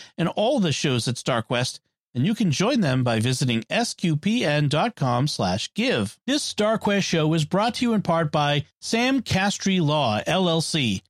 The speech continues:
focusing on business and entertainment law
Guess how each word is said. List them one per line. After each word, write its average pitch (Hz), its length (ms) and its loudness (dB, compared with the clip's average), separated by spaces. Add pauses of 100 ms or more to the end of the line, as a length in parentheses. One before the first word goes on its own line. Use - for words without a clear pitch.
(160)
focusing 202 460 0
on 147 180 2
business 226 460 0
and 151 240 2
entertainment 226 580 0
law 170 420 2